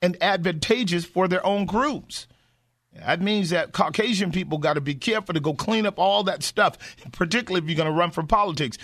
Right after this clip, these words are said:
These guys are having to, as it were, you know, bend over backwards to say, "I'm sorry, I should have never done it," and all of this, and co-,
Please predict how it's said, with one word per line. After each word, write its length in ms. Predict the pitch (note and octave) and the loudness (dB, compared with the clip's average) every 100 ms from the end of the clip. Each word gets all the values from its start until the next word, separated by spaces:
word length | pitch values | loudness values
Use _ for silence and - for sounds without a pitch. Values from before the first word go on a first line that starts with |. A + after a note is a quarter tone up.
| - | -12
These 280 | E3 B3 A3 | -2 0 0
guys 340 | G3 F#3+ F3+ D#3 | 2 2 2 0
are 160 | C#3 - - | -2 -4 -2
having 360 | F3+ F3+ E3+ C#3+ | 2 4 2 0
to, 260 | D#3+ D3+ | 0 2
as 200 | D#3 D3+ | 0 0
it 120 | E3+ | -2
were, 300 | E3 F#3+ F3+ - - - - | 2 2 2 -4 -14 -14 -2
you 100 | F#3+ | 2
know, 100 | F#3 | 2
bend 320 | C#3+ B3+ B3+ | 2 2 2
over 180 | A3 A3 | 2 2
backwards 520 | F#3+ G3 - D#3+ C#3 | 2 2 0 -4 -2
to 80 | D3+ | -4
say, 180 | F3 G3+ | -2 0
"I'm 200 | F#3+ F3+ | 0 -2
sorry, 500 | - G3 G#3+ G#3+ F#3 | 0 4 4 4 2
I 120 | E3+ | 0
should 200 | G#3 F#3+ | -2 -2
have 80 | F3+ | 0
never 280 | G3 G3 F#3 | 0 0 0
done 420 | F3+ G#3 A3+ A3 | 0 2 2 2
it," 100 | F#3 | 2
and 160 | E3 F3 | 2 2
all 260 | G#3 A3+ | 2 2
of 80 | G#3 | 0
this, 180 | G#3+ - | -2 -2
and 140 | F#3+ | -2
co-, 120 | - | -2